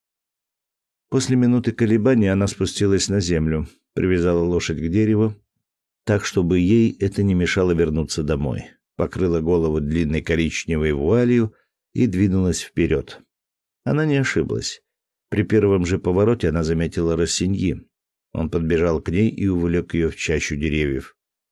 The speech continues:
«Скорей, скорей! Я так боялся, что вы опоздаете или измените свое намерение. И вот вы здесь. Возможно ли это?»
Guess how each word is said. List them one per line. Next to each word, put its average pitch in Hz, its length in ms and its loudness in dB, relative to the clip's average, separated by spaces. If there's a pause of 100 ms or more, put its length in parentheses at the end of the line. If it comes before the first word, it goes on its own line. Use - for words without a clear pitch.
(360)
«Скорей, - 540 -4 (100)
скорей! 87 480 -2 (260)
Я 85 100 -2
так 85 120 -2
боялся, 85 440 0
что 85 160 -4
вы 87 80 0
опоздаете 87 680 -2 (240)
или 95 380 0
измените 98 640 0
свое 98 260 2
намерение. 85 520 -2 (600)
И - 80 -2
вот 82 260 0
вы 85 160 0
здесь. 76 640 -2
Возможно 80 640 -2
ли 78 120 -2
это?» - 360 -4